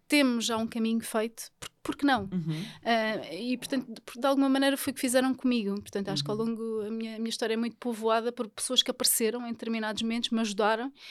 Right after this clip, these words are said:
Speaker 1: e que hoje já não estão presentes na minha
Speaker 2: Claro.
Speaker 1: vida, mas que naquele momento fizeram todo, fizeram todo o sentido. E acho que é mais no sentido de role models do que propriamente a figura ou
Speaker 2: Ok.
Speaker 1: a inspiração. Não, não tenho. <laughs>
Speaker 2: E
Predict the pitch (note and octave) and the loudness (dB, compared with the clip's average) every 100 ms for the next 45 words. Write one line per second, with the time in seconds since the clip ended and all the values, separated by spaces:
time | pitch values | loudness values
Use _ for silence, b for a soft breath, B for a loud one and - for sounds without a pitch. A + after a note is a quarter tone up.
0 | B C#4+ C#4+ C4 D4 D4+ E4 E4 E4 C#4+ | B -2 -2 -2 0 2 2 2 0 -2
1 | D4 D4 C#4+ D4 C#4 D4 D#4+ D#4 D#4 - | 0 0 2 2 2 2 2 2 2 2
2 | D4+ D#4 D4 D4+ - C#4 C#4 C#4 B3+ C#4 | 0 2 2 2 0 -2 0 -2 -2 -4
3 | B3 C4 G#3+ - B3 B3+ B3 A#3+ A#3+ - | -2 -4 -6 -2 2 2 2 -2 0 0
4 | A#3 - F3+ - B B B A3+ - B3+ | 0 -2 -8 -8 B B B 2 4 2
5 | B3 B3 A#3+ A#3+ B3 G3+ G#3+ A3+ A3+ G#3+ | 2 2 0 0 -2 -2 4 4 4 4
6 | G#3+ A#3 A#3+ G#3 A#3 - B3 A3+ A#3 A3+ | 2 0 -2 -4 -6 -2 -2 0 0 2
7 | A#3+ - B B A3+ A#3 A3+ - F#3+ G#3+ | 0 -4 B B 6 6 0 -4 -2 -2
8 | A#3 G#3 F#3+ F#3 F#3+ G3 G#3+ A3 G#3 G3 | -2 -2 -2 0 2 4 4 2 0 0
9 | F#3+ - G3+ G3 - G#3 A3 G3+ G3+ G3+ | -2 -2 -2 -2 -2 -4 -4 -6 -4 -4
10 | G#3 A3+ A#3 A#3 F#3 G3 A#3+ G#3+ F4 G#3+ | -2 0 4 4 4 0 -8 -6 -2 -2
11 | G3 G3 G3+ | -2 -4 -6